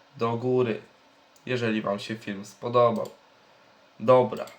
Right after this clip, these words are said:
na sam start, y, jednym z ciekawszych samochodów będzie Toyota Yaris drugiej generacji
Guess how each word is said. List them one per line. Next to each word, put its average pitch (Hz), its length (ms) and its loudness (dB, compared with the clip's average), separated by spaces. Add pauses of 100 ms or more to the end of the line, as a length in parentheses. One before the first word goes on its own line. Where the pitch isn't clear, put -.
(260)
na 104 180 -4
sam 143 280 2
start, 113 580 2 (880)
y, 113 420 2
jednym 127 400 -2
z 117 60 -10
ciekawszych 120 540 0
samochodów 110 680 -4
będzie 110 640 -2 (580)
Toyota 127 360 6
Yaris 117 640 4 (280)
drugiej 113 480 -2
generacji 107 1000 0